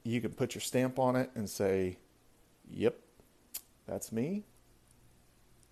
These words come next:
And I don't care who sees it,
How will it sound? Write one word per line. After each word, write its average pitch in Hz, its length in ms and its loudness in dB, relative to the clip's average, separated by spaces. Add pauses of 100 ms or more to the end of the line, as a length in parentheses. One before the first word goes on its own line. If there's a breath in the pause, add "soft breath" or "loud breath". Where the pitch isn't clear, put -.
(1800)
And 101 120 -4
I 98 80 2
don't 110 160 0
care 113 240 0
who 117 160 -2
sees 120 300 -2
it, 190 160 -2